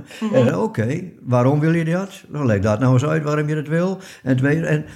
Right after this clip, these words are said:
Speaker 2: en, en, en wat is het plan dan? Heb je een plan? Oké, en, eh, wat is je plan? Leg eens uit.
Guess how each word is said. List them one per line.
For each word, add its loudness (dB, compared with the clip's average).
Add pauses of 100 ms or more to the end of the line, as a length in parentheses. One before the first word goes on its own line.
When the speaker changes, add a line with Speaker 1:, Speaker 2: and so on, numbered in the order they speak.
(140)
Speaker 2:
en, -4
en, -2
en -4
wat 2
is 0
het -4
plan 4
dan? 0
Heb 0
je 0
een 2
plan? -2 (800)
Oké, -4
en, -2
eh, -6
wat 0
is 6
je 2
plan? -2
Leg 2
eens 2
uit. -2